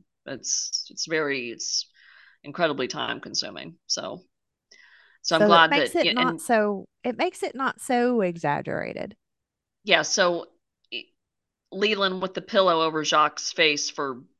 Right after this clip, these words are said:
Speaker 1: fu-, you know, ten seconds, it's not gonna do it. It's gonna make him pass out maybe, but he's not
Speaker 2: R-,
Speaker 1: gonna, it's not gonna,
Speaker 2: right.
Speaker 1: yeah.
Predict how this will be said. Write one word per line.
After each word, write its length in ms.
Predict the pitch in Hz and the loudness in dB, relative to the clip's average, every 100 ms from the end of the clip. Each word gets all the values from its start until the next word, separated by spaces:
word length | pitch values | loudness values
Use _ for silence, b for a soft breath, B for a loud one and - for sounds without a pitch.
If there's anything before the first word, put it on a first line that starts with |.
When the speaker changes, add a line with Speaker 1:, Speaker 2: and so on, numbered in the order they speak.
| _ _ _ _ _ | _ _ _ _ _
Speaker 1:
fu-, 140 | - 175 151 127 | -4 -2 -2 -2
you 100 | 165 | -2
know, 80 | 143 | -2
ten 280 | - 151 | 0 -2
seconds, 520 | 135 147 123 120 123 156 | 0 -2 -2 -6 -8 -6
it's 180 | 151 | -6
not 200 | 151 143 - | -4 -6 -8
gonna 160 | 117 | -12
do 220 | 123 120 | -10 -6
it. 60 | 101 | -4
It's 120 | 147 | 0
gonna 160 | - 185 | 2 4
make 180 | 170 160 | 4 2
him 100 | 139 | -2
pass 340 | 175 151 147 | 0 0 0
out 240 | 151 165 123 | -2 -2 -2
maybe, 440 | 135 131 127 139 | -6 -6 -8 -10
but 120 | - | -12
he's 160 | 135 120 | -10 -8
not 180 | 147 - | -10 -10
Speaker 2:
R-, 60 | 113 | -10
Speaker 1:
gonna, 320 | - - 185 _ _ | -10 -12 -16 _ _
it's 100 | 226 | 2
not 40 | |
gonna, 60 | 214 | 4
Speaker 2:
right. 320 | 190 170 175 _ _ _ _ _ _ _ _ _ | 4 0 -4 _ _ _ _ _ _ _ _ _
Speaker 1:
yeah. 160 | - | -14